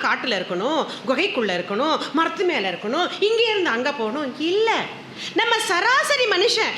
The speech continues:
இங்க உட்கார்ந்திருக்கும் போது நான் பத்து தடவை எங்க வீட்டுக்கு போயிட்டு வருது என் மனசு. உங்களுக்கும் அப்படிதான் இருந்திருக்கும். சில பேர் இன்னைக்கு வேற ஏதாவது நிகழ்ச்சிக்கு போகலாம்னு நினைச்சிருப்பீங்க,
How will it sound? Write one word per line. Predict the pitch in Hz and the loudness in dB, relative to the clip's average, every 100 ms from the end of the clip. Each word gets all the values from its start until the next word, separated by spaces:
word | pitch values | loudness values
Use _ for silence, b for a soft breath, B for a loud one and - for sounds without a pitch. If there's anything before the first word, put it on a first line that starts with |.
| B | B
இங்க | 359 392 359 | 0 2 2
உட்கார்ந்திருக்கும் | 349 466 508 466 415 392 | 2 2 2 0 0 0
போது | 480 | 2
நான் | 480 415 | 2 2
பத்து | 349 349 427 | 0 0 0
தடவை | 359 494 494 | 0 2 2
எங்க | 403 | 0
வீட்டுக்கு | 392 494 466 | 0 0 0
போயிட்டு | 349 427 427 | 0 0 2
வருது | 359 381 | 0 2
என் | 349 294 | 0 0
மனசு. | 262 - 330 - - - - - - - - - - - - - - - - - - - - - - | 0 0 -2 -4 -12 -16 -18 -18 -18 -18 -18 -18 -18 -18 -18 -18 -16 -14 -14 -14 -14 -14 -14 -14 -6
உங்களுக்கும் | 277 359 427 427 453 | 0 4 4 4 2
அப்படிதான் | 403 415 | 2 2
இருந்திருக்கும். | 392 349 381 311 196 - - - - - - - - - | 2 2 0 0 -2 -6 -14 -16 -16 -16 -16 -18 -16 -4
சில | 370 392 | -2 0
பேர் | 381 480 | 0 0
இன்னைக்கு | 440 415 | 0 0
வேற | 349 370 | 0 0
ஏதாவது | 392 415 466 | 2 2 2
நிகழ்ச்சிக்கு | 403 427 427 427 | 2 2 0 0
போகலாம்னு | 403 381 403 427 381 | 0 2 2 2 2
நினைச்சிருப்பீங்க, | 403 403 392 403 | 0 0 2 2